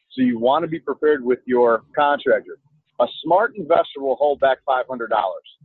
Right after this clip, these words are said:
The reason why you wanna do that is because you wanna be able to get your contractor back to the job site if there's some issues that an inspector finds. Now, at the same time, the inspector may find something pretty big that has nothing to do with the original scope of work. That comes down to your relationship with your contractor.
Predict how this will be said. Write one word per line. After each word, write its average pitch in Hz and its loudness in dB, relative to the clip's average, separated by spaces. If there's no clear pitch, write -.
The 101 -12
reason 143 -4
why 165 2
you 175 -2
wanna 180 0
do 151 -6
that 131 2
is 120 -8
because 120 -6
you 113 -12
wanna 127 -2
be 131 -4
able 127 0
to 117 -10
get 123 -8
your - -18
contractor 117 -4
back 113 -2
to 113 -10
the 104 -4
job 104 0
site 95 0
if 135 2
there's 147 0
some 147 -6
issues 117 -2
that 120 2
an 123 -2
inspector 120 -2
finds. 113 -2
Now, 160 2
at 135 0
the 147 -10
same 175 -4
time, 180 -2
the 156 -8
inspector 175 -6
may 156 -8
find 165 -2
something 160 -12
pretty 160 -8
big 165 0
that 127 -2
has 139 2
nothing 143 -2
to 147 -6
do 147 -4
with 151 -6
the 143 -4
original 135 -4
scope - -2
of 143 -6
work. 185 0
That - 0
comes 143 0
down 147 2
to 143 2
your 143 2
relationship 147 0
with 131 -10
your 135 -6
contractor. - -2